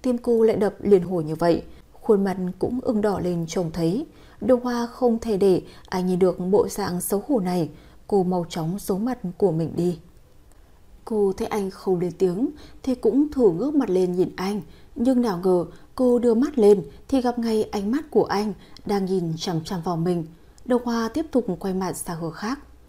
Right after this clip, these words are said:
Nhưng quả thật, ở gần thì càng thấy rõ những đường nét trên khuôn mặt anh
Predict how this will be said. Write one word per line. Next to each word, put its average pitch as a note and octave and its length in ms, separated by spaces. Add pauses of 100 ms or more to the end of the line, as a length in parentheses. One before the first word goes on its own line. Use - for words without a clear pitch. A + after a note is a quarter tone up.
(280)
Nhưng F#3 260
quả G3 200
thật, F#3+ 220 (380)
ở G#3+ 160
gần G#3+ 300
thì A#3 160
càng G3 280
thấy F#3 140
rõ G#3 280 (320)
những G3+ 240
đường G3 200
nét G3+ 240
trên F#3+ 240
khuôn F#3+ 240
mặt F#3 160
anh G3 260